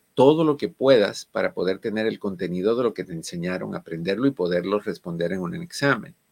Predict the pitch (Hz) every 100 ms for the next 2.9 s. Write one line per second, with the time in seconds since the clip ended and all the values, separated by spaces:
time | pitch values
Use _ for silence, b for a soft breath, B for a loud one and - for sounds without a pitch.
0 | b b b b - 92 147 180 165 113
1 | 101 95 87 92 - 90 90 90 b b
2 | b 131 127 - 123 107 120 135